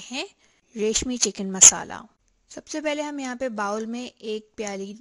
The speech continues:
दही ऐड कर देंगे, फेंटी हुई दही। चिकन को हमने मैरिनेट करना है। वन टीस्पून लाल मिर्च पाउडर, हाफ टी स्पून हल्दी, वन टीस्पून नमक,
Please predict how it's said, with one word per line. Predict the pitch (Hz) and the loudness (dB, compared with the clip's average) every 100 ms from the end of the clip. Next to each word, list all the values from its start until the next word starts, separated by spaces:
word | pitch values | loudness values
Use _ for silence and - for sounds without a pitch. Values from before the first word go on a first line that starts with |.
| 233 - | -18 -14
दही | 226 196 233 220 | -8 -6 -6 -6
ऐड | 214 214 | -6 -10
कर | - 220 | -12 -12
देंगे, | 214 220 233 | -10 -8 -10
फेंटी | 240 - 190 190 214 | -12 -12 -12 -10 -10
हुई | 208 214 | -8 -8
दही। | 196 202 311 - | -8 -6 -8 -10
चिकन | - 233 254 | -18 -12 -12
को | 262 | -10
हमने | 262 233 | -10 -10
मैरिनेट | 214 196 196 190 190 | -10 -12 -12 -14 -12
करना | - 220 247 | -12 -10 -10
है। | 254 302 403 _ _ _ _ _ - _ _ _ _ _ _ | -8 -8 -10 _ _ _ _ _ -20 _ _ _ _ _ _
वन | 226 233 277 | -8 -8 -8
टीस्पून | 285 269 254 - 262 262 | -10 -6 -6 -6 -8 -6
लाल | 220 190 180 | -6 -6 -8
मिर्च | 190 - | -8 -8
पाउडर, | - 180 175 185 233 359 _ _ _ _ - | -10 -10 -10 -10 -10 -12 _ _ _ _ -16
हाफ | 220 254 - | -14 -14 -12
टी | 254 | -12
स्पून | 233 - 247 | -10 -10 -10
हल्दी, | 208 190 175 180 208 311 - _ _ _ _ _ | -10 -10 -10 -10 -10 -12 -16 _ _ _ _ _
वन | 226 226 254 | -12 -10 -10
टीस्पून | 254 240 - 254 | -10 -12 -12 -10
नमक, | 233 190 196 311 _ | -8 -8 -10 -12 _